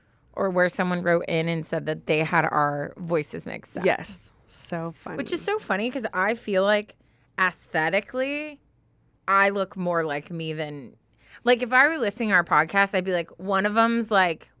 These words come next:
Speaker 1: weird, and then the other one's more, like, put together," <laughs> right?
Speaker 2: No.
Speaker 1: Okay, well, that's the vibe I,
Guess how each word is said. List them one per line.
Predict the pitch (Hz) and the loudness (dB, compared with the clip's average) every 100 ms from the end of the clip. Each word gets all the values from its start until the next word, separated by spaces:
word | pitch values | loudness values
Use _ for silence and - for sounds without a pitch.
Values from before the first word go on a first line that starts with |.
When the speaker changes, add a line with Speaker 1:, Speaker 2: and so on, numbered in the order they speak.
| - | -12
Speaker 1:
weird, | 170 180 160 135 160 202 - _ _ _ _ _ _ _ _ _ _ - | -6 0 2 2 0 -2 -16 _ _ _ _ _ _ _ _ _ _ -2
and | 196 | 0
then | 185 180 | 0 0
the | 180 | 4
other | 180 180 | 4 6
one's | 170 170 175 | 4 2 -2
more, | 175 156 156 156 | -4 2 2 2
like, | 143 147 - - | 0 -6 -8 -8
put | 185 - | -6 -4
together," | 175 165 - - - 170 - | -6 -6 -8 -10 -12 -12 -14
<laughs> | - | -12
right? | 180 147 147 - - _ _ 254 _ _ _ _ _ - _ _ _ _ _ | 2 2 2 -4 -8 _ _ -12 _ _ _ _ _ -20 _ _ _ _ _
Speaker 2:
No. | 247 156 151 151 214 523 - - | -2 -2 -2 0 0 -2 -6 2
Speaker 1:
Okay, | 233 220 | 4 4
well, | 175 180 | 2 2
that's | 214 233 | 2 2
the | 208 | 2
vibe | 175 165 165 | 4 4 2
I, | 170 196 | 4 4